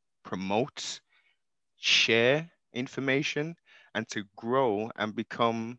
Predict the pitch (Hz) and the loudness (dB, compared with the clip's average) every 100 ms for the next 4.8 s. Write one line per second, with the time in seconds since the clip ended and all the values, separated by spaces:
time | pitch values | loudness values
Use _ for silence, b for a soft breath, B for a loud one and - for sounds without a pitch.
0 | _ _ _ _ 104 - 117 117 - 117 | _ _ _ _ -8 -4 -2 -2 -4 -6
1 | - 104 98 - - 127 113 104 104 - | -4 -6 -6 -10 -2 -2 2 0 0 2
2 | 110 110 110 107 110 135 165 - b b | 4 6 4 2 2 2 0 -10 b b
3 | b b b b _ - - 117 113 113 | b b b b _ -8 0 2 4 4
4 | 113 110 117 113 139 156 - 113 | 4 0 -2 2 2 2 -6 -10